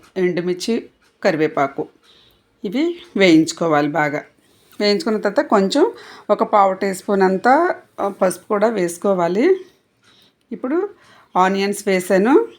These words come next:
ఇప్పుడు పసుపు వేస్తున్నాను. ఒక పెద్ద ఆనియన్ ఒకటి వేసానండి. ఇప్పుడు ఇదంతా కూడా ఆయిల్లో మగ్గించేసుకోవాలి, బాగా ఫ్రై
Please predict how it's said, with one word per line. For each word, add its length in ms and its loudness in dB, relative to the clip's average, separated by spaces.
ఇప్పుడు 300 -6
పసుపు 300 -2
వేస్తున్నాను. 600 -4
ఒక 180 -8
పెద్ద 240 2
ఆనియన్ 360 2
ఒకటి 300 -6
వేసానండి. 800 0
ఇప్పుడు 260 -2
ఇదంతా 420 0
కూడా 320 0
ఆయిల్లో 500 2
మగ్గించేసుకోవాలి, 1040 0
బాగా 360 2
ఫ్రై 280 2